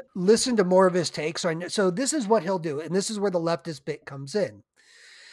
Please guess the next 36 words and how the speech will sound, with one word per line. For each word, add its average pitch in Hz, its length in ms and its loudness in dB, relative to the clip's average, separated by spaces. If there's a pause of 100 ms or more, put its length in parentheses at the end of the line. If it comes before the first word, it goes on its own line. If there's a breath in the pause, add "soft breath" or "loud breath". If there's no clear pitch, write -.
(220 soft breath)
What 190 180 4
he'll 247 140 10
do 294 240 4
is 269 100 4
he'll 208 120 4
pick 247 280 2
on 214 140 4
some-, 220 160 -4
he'll 185 140 -2
say 269 300 -2
something 214 300 -2
like 160 420 0
this. - 460 -8
He's 139 180 -12
like, 139 300 -10 (520 soft breath)
s-, - 140 -18 (140)
and 208 220 2
I'm 180 100 0
paraphrasing 160 600 2
here, 147 80 -4
this 151 160 -4
isn't 170 260 -2
a 151 80 -6
direct 143 220 -6
quote, 180 240 0
but 165 140 -4
something 208 220 -2
along 180 200 0
the 175 60 0
lines 160 300 -2
of, 143 100 -6
like, 147 300 -6
"It 202 140 -2
is 185 260 2
absolutely 214 580 2
abhorrent 170 640 2